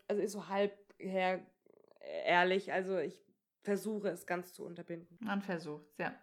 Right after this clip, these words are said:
Speaker 2: Nee, das stimmt. Das, ähm, ist man wahrscheinlich auch ein bisschen reifer geworden,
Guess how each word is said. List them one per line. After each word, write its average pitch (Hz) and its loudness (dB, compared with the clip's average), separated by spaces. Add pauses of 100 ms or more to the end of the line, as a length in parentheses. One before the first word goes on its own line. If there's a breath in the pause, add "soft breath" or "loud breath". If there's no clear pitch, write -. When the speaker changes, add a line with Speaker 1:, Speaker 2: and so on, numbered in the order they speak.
Speaker 2:
Nee, 214 2
das 220 0
stimmt. 240 0
Das, 202 -8
ähm, 185 -2 (840 loud breath)
ist 185 -8
man 196 -4
wahrscheinlich 185 -2
auch 170 -2
ein 175 -8
bisschen 180 -4
reifer 160 -4
geworden, 156 -8